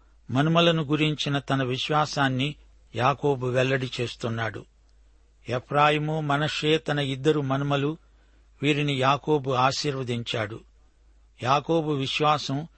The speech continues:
ఇదిగో ఇక్కడ మాత్రమే పేర్కొనబడింది. యోసేపు ఇద్దరు కుమారులను ఆశీర్వదించి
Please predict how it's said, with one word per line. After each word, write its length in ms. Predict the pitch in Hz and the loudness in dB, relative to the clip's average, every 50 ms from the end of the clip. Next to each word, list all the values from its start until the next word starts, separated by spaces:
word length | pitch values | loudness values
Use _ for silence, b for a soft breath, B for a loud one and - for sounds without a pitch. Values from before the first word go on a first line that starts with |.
| _ _ - | _ _ -4
ఇదిగో 420 | 127 131 131 143 131 143 147 151 | -4 -2 0 0 2 2 2 2
ఇక్కడ 400 | 143 127 131 127 - - 156 147 | 2 0 -4 -6 -2 -2 0 0
మాత్రమే 600 | 151 147 147 143 147 - - 151 143 147 143 143 139 | 0 2 2 0 0 0 -2 -4 -2 -2 -2 -4 -4
పేర్కొనబడింది. 1120 | 127 - - 139 135 131 - - 143 135 131 120 123 120 123 120 117 113 123 131 156 160 - _ _ _ _ _ _ - | -6 -2 0 0 0 0 -2 -4 -2 -2 0 0 0 0 0 -4 -2 -2 -2 -2 -4 -6 -12 _ _ _ _ _ _ -10
యోసేపు 680 | 117 117 131 147 160 143 - 160 165 165 160 - 156 143 | -4 0 2 2 2 2 0 0 0 0 0 0 -2 0
ఇద్దరు 400 | 131 131 131 127 135 165 160 170 | 0 0 -2 2 2 4 4 4
కుమారులను 840 | - - 156 156 151 156 156 156 151 151 156 156 151 151 151 151 | 0 0 0 2 4 4 4 4 4 4 4 4 4 4 2 0
ఆశీర్వదించి 1040 | 135 123 127 139 135 - - 151 143 143 156 147 151 160 165 - - 214 226 180 - | 2 2 2 0 0 0 -2 -2 0 0 -2 -2 -2 -4 -4 -4 -4 -4 -4 -6 -8